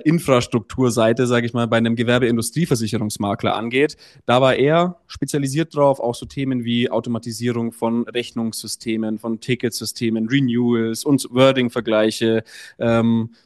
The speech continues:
bei Sonderbedingungen und so einem Kram. Ähm, da kam er eigentlich her. Und dann haben wir, ähm, uns da am Anfang auch weiter noch drauf, äh, konzentriert gehabt. Und ich hab zu ihm aber gesagt, Hey,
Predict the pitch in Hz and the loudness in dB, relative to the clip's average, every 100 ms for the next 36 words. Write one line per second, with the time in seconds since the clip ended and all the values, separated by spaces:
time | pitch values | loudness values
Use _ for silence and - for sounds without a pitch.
0 | - 113 113 120 117 110 110 110 110 107 | 0 2 4 2 2 2 0 0 0 -2
1 | 104 110 110 - 107 107 107 - _ _ | -2 -4 -4 -2 -2 0 -2 -8 _ _
2 | 117 117 113 113 - _ _ _ - 135 | -2 2 2 0 -4 _ _ _ 2 2
3 | 147 151 131 156 151 170 165 170 185 202 | 4 0 2 2 2 0 -2 0 0 -2
4 | - - _ _ _ - - 127 127 127 | -8 -20 _ _ _ -8 -4 -2 2 4
5 | 131 123 120 _ - 120 117 117 117 123 | 4 2 0 _ -6 0 2 0 -2 -4
6 | - 120 127 131 120 135 156 113 - 120 | 2 4 4 2 0 0 2 0 2 2
7 | 123 120 113 110 113 113 - 120 113 123 | 2 0 -2 -2 -2 -2 -4 -8 -6 -4
8 | 117 147 - 120 117 127 139 - 139 131 | -2 -2 0 0 0 -2 -2 0 2 2
9 | 127 123 131 160 | -2 -6 -6 -10